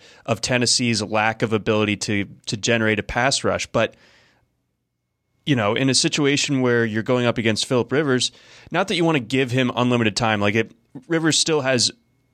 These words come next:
enough in the tank to, like, you know, if he sits back there in the pocket and lets all the ra-, routes develop, like, he can still do some things. But s-, still, point remains, even if the pass rush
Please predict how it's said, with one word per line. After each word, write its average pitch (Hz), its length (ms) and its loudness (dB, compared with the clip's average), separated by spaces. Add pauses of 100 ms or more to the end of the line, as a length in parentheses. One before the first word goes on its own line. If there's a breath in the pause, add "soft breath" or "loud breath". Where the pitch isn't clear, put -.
(100)
enough 147 540 0
in 135 180 2
the 123 80 4
tank 117 420 -2
to, 117 160 0
like, 101 480 0
you 113 100 -2
know, 95 140 2
if 95 100 -2
he 127 120 2
sits 127 260 0
back 110 240 0
there 107 120 2
in 101 80 0
the 101 80 -2
pocket 101 380 -2
and 101 120 -2
lets 101 280 0
all 107 220 0
the 101 80 -2
ra-, 101 280 0
routes 101 280 0
develop, 95 340 0
like, 98 160 0
he 113 120 -4
can 104 180 -4
still 98 480 0 (360 loud breath)
do 113 160 2
some 107 160 -4
things. 98 220 0
But 113 200 0
s-, - 240 -2 (260)
still, 180 400 0
point 175 300 -2
remains, 135 420 0 (360 loud breath)
even 202 200 0
if 220 80 -2
the 143 100 -2
pass 135 320 0
rush 135 240 0